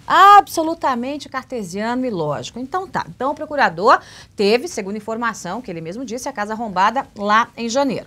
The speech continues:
Ficou quietinho, ninguém soube de nada, não saiu na imprensa, nem um pio, nada, nada, nada, nada, nada. Ora, ele é o chefe do Ministério Público no Brasil e mesmo assim ninguém ficou sabendo de nada.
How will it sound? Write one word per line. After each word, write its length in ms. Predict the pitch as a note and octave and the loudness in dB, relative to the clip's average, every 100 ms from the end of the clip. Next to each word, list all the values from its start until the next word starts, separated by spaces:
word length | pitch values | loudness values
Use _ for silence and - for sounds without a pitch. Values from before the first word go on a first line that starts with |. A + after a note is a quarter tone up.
| - - | -14 -18
Ficou 220 | - E3+ | -12 -4
quietinho, 640 | B3 D4 - C4+ C4 A#3+ | -2 -2 -4 -8 -6 -6
ninguém 240 | G3+ F#3+ | -8 -8
soube 240 | F#3 F3+ D#3 | -8 -8 -8
de 100 | D3+ | -8
nada, 420 | E3+ C4+ C4 A#3+ | 2 6 6 2
não 120 | A3+ | -6
saiu 200 | A3+ G#3 | -6 -4
na 100 | G3 | -6
imprensa, 520 | D#3+ - C4+ D4 C#4+ | -8 -6 -4 -4 -6
nem 180 | B3+ F#4 | -6 -6
um 80 | D4 | -6
pio, 360 | - - F4 F4+ - - | -8 -4 -4 -4 -12 -12
nada, 400 | B3+ E4 F4 F#4+ | -4 0 2 2
nada, 380 | E4+ F4 F4+ F4+ | 0 -2 0 0
nada, 340 | E4+ E4+ F4+ | 0 0 2
nada, 340 | F4+ E4+ E4+ F#4 | 2 2 0 0
nada. 400 | C#4 D#3+ D3+ - _ | 0 -2 -6 -18 _
Ora, 300 | - G#3 D#3+ - _ - | -2 0 0 -10 _ -12
ele 120 | F3+ G#3 | -6 -4
é 40 | |
o 60 | A3+ | -4
chefe 540 | - - F3 D4 F#4 | -6 -4 -6 -6 -8
do 120 | F4 | -10
Ministério 340 | F#4 F4+ F4+ F#4+ | -10 -10 -10 -10
Público 420 | - - F4+ F#4 | -14 -10 -10 -10
no 80 | F#4+ | -6
Brasil 480 | G#4+ E4 A3 F4 | -4 -4 -4 -2
e 120 | G#4+ A4+ | -2 0
mesmo 280 | D#4+ D#4+ | -2 0
assim 360 | G#4 - D4 G#4 - _ | -2 -4 -8 -8 -12 _
ninguém 420 | F3 F#3 A#3+ E3+ G3+ | -12 -8 -6 -8 -8
ficou 300 | C#4 A#3+ A#3+ | -8 -8 -6
sabendo 440 | F4+ C4+ F#3+ G#3 | -6 -6 -8 -8
de 100 | F#4 | -6
nada. 340 | G#4 - - | -6 -6 -12